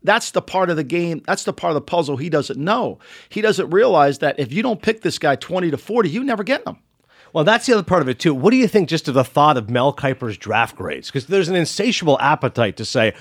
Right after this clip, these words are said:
Speaker 2: "Who do we draft? Well, what does Mel Kiper think?"
Speaker 1: Well, Mel, what Mel does is really easy. So Mel just looks at what his needs are and his value board, and he just checks it off. And if you follow his value board and h-, based on what his needs are, you're gonna get a high grade. He's, he's gonna love your draft. If you don't, and you go completely divergent in thought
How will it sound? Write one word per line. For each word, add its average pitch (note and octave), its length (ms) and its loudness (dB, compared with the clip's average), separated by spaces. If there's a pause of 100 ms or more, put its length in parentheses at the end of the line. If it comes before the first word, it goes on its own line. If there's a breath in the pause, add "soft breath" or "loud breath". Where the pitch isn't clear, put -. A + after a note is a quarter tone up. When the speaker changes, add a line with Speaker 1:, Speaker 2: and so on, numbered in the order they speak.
(200 loud breath)
Speaker 2:
"Who A3+ 100 8
do A3+ 80 6
we F#3+ 120 4
draft? C3+ 340 0 (140)
Well, E3 100 6
what F3 80 8
does F#3+ 160 4
Mel D3+ 220 2
Kiper D3 360 0
think?" - 220 -12
Speaker 1:
Well, G#3+ 140 6
Mel, A#3+ 220 4
what G#3+ 120 2
Mel C4 220 0
does F3 260 4
is E3+ 160 -6
really G3 320 0
easy. F#3+ 540 -6
So F3 160 -2
Mel F#3 240 2
just G3 200 -4
looks F3 200 -6
at - 100 -12
what D#3 160 2
his F#3 160 -2
needs D3 260 0
are B2+ 320 -4 (100)
and D3+ 160 0
his C#3 200 0
value D#3+ 460 2
board, B2+ 340 -2
and D3+ 80 -2
he D#3+ 80 -2
just F3+ 220 -4
checks F3+ 260 -2
it G3 60 2
off. G#3 280 0 (280 loud breath)
And D#3 100 2
if D#3 140 2
you F#3+ 100 2
follow E3+ 340 4
his D#3 140 2
value D3 340 4
board D#3+ 280 0
and B2 140 -2
h-, B2+ 100 -12
based D#3+ 240 0
on D3 120 0
what D3+ 120 2
his A#2+ 120 -4
needs F3+ 240 -2
are, E3 120 4
you're F3 140 0
gonna G3 120 -2
get E3+ 140 -2
a D#3 40 -2
high F#3 160 -2
grade. G#3 320 -6 (440 soft breath)
He's, E3 200 -2
he's D#3 240 -2
gonna F#3+ 160 2
love A3 180 4
your A3+ 120 2
draft. C#3+ 320 -4
If C#3 120 -4
you D#3 120 -2
don't, E3 440 4
and D#3 140 0
you E3+ 140 2
go E3 200 4
completely E3+ 520 -2
divergent D3 580 0
in D3+ 80 0
thought B2+ 400 2